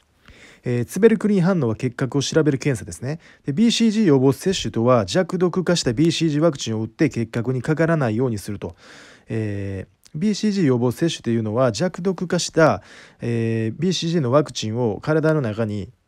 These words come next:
あの、打ってですね、で、結核の耐性をつけるという作戦なんですよね。で、このね、ビーシージー予防接種後、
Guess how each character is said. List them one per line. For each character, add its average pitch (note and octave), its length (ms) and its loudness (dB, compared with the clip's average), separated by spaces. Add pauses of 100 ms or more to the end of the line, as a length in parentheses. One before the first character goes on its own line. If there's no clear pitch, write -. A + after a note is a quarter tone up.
(120)
あ G#2 180 -8
の、 G2 440 -8 (560)
打 D#3 80 -2
っ A2+ 40 -4
て D3 180 0
で G#2+ 80 0
す - 100 -10
ね、 G#2 200 -8 (460)
で、 G3 440 2
結 B2+ 240 -4
核 C3 680 0
の D3+ 300 -2
耐 E3 220 4
性 E3 160 2
を D#3 120 2
つ - 140 -8
け A#2+ 100 -2
る A2 80 0
と A#2 80 -2
い A2+ 60 2
う A2+ 60 0
作 A2 240 -6
戦 G#2+ 180 -8
な F#2 80 -8
ん F2 40 -10
で E2 60 -12
す - 80 -16
よ - 60 -12
ね。 B2 140 -10 (500)
で、 E3+ 80 -2
こ A3+ 140 2
の A3 80 2
ね、 G3 120 0
ビ G3 180 2
ー - 20 6
シ G#3+ 220 2
ー - 20 4
ジ G3 100 0
ー G#3 80 2
予 G#3 140 8
防 F#3+ 140 6
接 F#3+ 200 2
種 - 240 -2
後、 E3 320 4